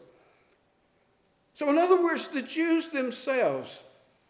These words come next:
recognize something going on. Okay, so you say, "Brother Mark, what does all this mean? Why, why are you wasting our time?" I hope you don't feel like this is a waste of time. I hope you find this as fascinating as I have found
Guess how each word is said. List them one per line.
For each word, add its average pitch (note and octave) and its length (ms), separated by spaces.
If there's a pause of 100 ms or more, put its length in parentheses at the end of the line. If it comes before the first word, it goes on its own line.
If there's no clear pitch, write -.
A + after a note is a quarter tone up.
(260)
recognize D3+ 500
something C#3 180
going B2+ 140
on. - 240
Okay, D3+ 220
so - 140
you G3+ 120
say, F3 360
"Brother G3 220
Mark, C#3 260
what E3+ 260 (1300)
does F#3+ 120
all E3 120
this C3+ 220
mean? D3+ 420
Why, D3 520
why F3+ 200
are D3 80
you C#3 160
wasting C#3+ 400
our A#2+ 100
time?" - 160
I D#3 80
hope F3+ 260
you D3 80
don't C3 220
feel D3 140
like B2 200
this C3 160
is - 40
a B2+ 40
waste B2 260
of - 80
time. A#2+ 220 (100)
I - 40
hope C#3+ 240
you C#3+ 80
find D#3+ 340
this D3+ 180
as B2 120
fascinating D3+ 720
as C3 180
I D#3+ 180
have C3 160
found A2+ 260